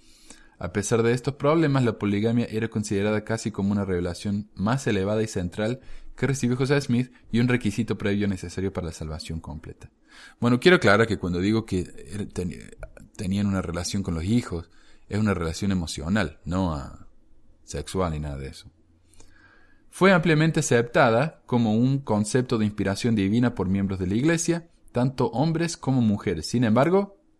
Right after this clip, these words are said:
el matrimonio plural fue más ampliamente practicado entre la élite que entre los miembros comunes de la iglesia, y un buen número de este grupo, eh, fue monógamo. Un mito sobre la poligamia mormona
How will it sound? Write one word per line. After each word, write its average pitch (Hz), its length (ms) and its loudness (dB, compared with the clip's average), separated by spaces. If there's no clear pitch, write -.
el 104 100 0
matrimonio 107 440 0
plural 104 340 0
fue 101 180 -4
más 107 340 0
ampliamente 107 480 -2
practicado 98 540 -4
entre 87 180 -6
la 73 140 -6
élite 117 400 0
que 87 120 -4
entre 85 200 -4
los 85 140 -4
miembros 95 300 0
comunes 85 340 -2
de 82 80 -4
la 82 80 -4
iglesia, 151 480 -2
y 104 120 -2
un 113 100 0
buen 110 160 0
número 110 320 2
de 98 120 2
este - 200 -6
grupo, 107 480 -2
eh, 90 260 -4
fue - 140 -4
monógamo. 80 560 -4
Un 120 160 2
mito 120 220 4
sobre 101 200 0
la 90 60 0
poligamia 104 440 0
mormona 113 600 0